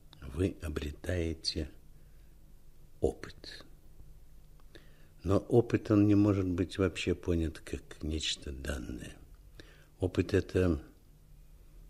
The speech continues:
много ошибок. Опыт — это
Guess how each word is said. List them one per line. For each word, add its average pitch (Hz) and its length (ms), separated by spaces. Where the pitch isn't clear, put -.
много 82 580
ошибок. - 760
Опыт — 85 400
это 85 500